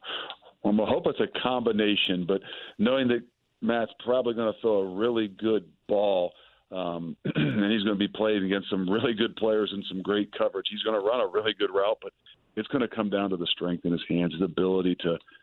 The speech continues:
go up after that. You asked that question. I just walked out of a meeting where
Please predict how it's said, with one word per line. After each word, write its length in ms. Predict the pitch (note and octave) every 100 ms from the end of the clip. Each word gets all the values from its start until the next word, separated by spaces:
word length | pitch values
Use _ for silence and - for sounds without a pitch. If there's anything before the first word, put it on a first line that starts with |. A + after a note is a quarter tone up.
| _ _ _ -
go 240 | G2+ G2+
up 140 | G2 F#2+
after 360 | F#2 F2+ F#2+
that. 180 | F#2 -
You 180 | G2+ G#2
asked 200 | A2 A#2+
that 160 | G#2 G2
question. 300 | - A2+ G2
I 60 | F#2
just 220 | F#2 -
walked 240 | G2+ G2 G2+
out 140 | G2
of 80 | F2
a 60 | F2
meeting 380 | F#2+ G2+ F2+ E2+
where 260 | F2 F2